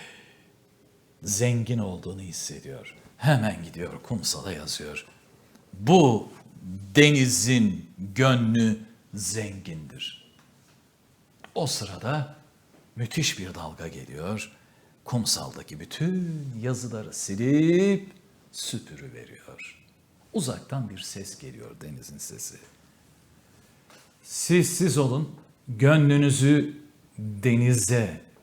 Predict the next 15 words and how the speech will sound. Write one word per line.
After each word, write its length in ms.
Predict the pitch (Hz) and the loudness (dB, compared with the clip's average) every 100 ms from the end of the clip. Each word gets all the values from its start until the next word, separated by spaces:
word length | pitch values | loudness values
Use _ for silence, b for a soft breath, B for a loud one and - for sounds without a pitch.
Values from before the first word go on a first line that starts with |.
| - | -14
benzetin. 640 | 87 78 - 73 - 64 - _ _ _ - 101 | -12 -12 -12 -14 -14 -16 -18 _ _ _ -20 -6
Deniz 600 | 120 120 113 131 - - | -2 0 2 2 0 -10
gibi 200 | 71 69 | -16 -16
olun. 400 | 71 67 65 64 - _ _ _ _ _ - | -14 -14 -16 -18 -20 _ _ _ _ _ -8
Sıkıntılarınızı 1120 | - 131 - 107 - 92 92 82 80 80 73 | -4 -4 -4 -8 -8 -10 -10 -10 -12 -12 -8
dalgalar 580 | 95 95 95 - 71 - - | -4 -4 -6 -14 -14 -16 -12
alıp 480 | 95 95 - - | -12 -12 -20 -20
götürsün." 760 | 80 76 - 69 - - 80 85 67 - _ _ _ _ _ _ 285 | -16 -16 -16 -16 -12 -12 -10 -10 -12 -16 _ _ _ _ _ _ -12
Evet, 400 | 269 269 - - _ _ b b b | -12 -12 -18 -20 _ _ b b b
gönlünüzü 600 | 127 160 160 127 113 107 | 0 4 4 2 0 -4
deniz 300 | 87 80 69 | -8 -10 -12
gibi 240 | - - - | -16 -20 -20
tutun. 260 | - - 131 _ - | -20 -20 -20 _ 6
Aman 560 | 127 98 78 90 98 | 6 6 0 -6 -6
ha, 680 | 73 143 - 67 - - - | -8 -12 -12 -12 -14 -16 -18